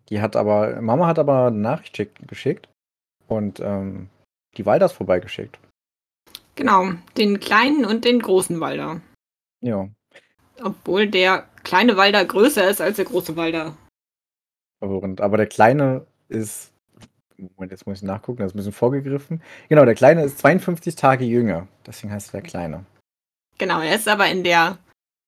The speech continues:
Speaker 2: Erbfolge höher, weil sein Vater von der dritten Frau stammt, von dem Walter Frey und, äh, sein Großvater, glaub ich sogar. Und sein, äh, der vom Gro-,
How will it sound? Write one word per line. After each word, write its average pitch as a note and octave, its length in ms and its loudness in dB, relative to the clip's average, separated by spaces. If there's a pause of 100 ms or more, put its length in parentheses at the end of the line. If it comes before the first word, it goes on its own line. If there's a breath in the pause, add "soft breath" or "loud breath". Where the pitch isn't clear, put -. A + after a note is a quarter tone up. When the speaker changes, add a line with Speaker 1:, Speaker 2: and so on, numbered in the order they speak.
(120)
Speaker 2:
Erbfolge C4 840 4
höher, C4 540 6
weil F#3+ 240 4
sein G3 200 2
Vater - 400 0
von G3+ 180 -2
der F#3 100 2
dritten A#3+ 400 0
Frau A3+ 320 0
stammt, B3 440 2
von A3 200 -2
dem A3 220 0
Walter A3 300 0
Frey G#3 640 -2
und, F#3+ 480 -6 (160)
äh, F3 120 4
sein E3+ 200 2
Großvater, A3+ 560 2
glaub A#3+ 180 -2
ich B3 60 -12
sogar. B3+ 280 -4 (640 loud breath)
Und G3+ 300 0
sein, F#3 500 2 (1000)
äh, F3 300 2
der F3+ 320 0
vom F3 220 -6
Gro-, F3 320 4